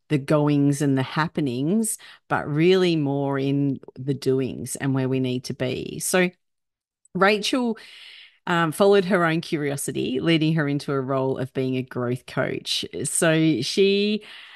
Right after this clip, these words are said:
is, you know, has used this process in making decisions based around her career, as well as just the everyday things in life. And, and I did the same. So I was,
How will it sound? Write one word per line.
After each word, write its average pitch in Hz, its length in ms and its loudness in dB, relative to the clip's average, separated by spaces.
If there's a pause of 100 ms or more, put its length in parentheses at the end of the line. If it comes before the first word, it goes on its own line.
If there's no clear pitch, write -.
(140)
is, 175 540 2 (320)
you 196 80 -2
know, 165 160 4
has 208 300 0
used 254 260 0
this 226 180 0
process 180 600 0
in 160 140 -2
making 160 340 -2
decisions 147 600 -2
based 143 400 -2
around 135 320 -2
her 135 140 -2
career, 143 440 -2 (220)
as 180 200 0
well 214 220 0
as 277 160 -4
just 208 200 -4
the 175 180 0
everyday 143 400 -4
things 143 340 -4
in 139 80 -2
life. 147 460 -2
And, 190 180 2 (260)
and 214 140 2
I 254 200 4
did 285 240 0
the 180 80 -2
same. 147 600 -2
So 180 400 2 (400)
I 170 960 2
was, 151 640 0